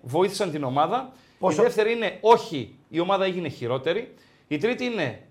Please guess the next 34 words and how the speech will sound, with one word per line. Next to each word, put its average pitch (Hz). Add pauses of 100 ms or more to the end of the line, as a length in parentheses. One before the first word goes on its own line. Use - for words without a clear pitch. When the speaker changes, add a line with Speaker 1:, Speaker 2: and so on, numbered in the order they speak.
(100)
Speaker 1:
έπρεπε 233
να 202
μπει 190
ο 226
Πέλκας 208
αντί 170
να 190
μπει 160
ο 160
Φούντας. 180 (360)
Ε, 156
και 175
η 165
τέταρτη, 233
έπρεπε 226
να 180
μπει 196
ο 190
Κωνσταντέλιας 185
αντί 170
να 240
μπει 170
ο 202
Παυλίδης. 185 (240)
Η 156
άποψή 202
σου, -
Κωστή; 240 (300)
Speaker 2:
Λοιπόν, 165 (400)
με 165
σειρά 190
προτεραιότητος, 185 (280)
ο 156
Κωνσταντέλιας 180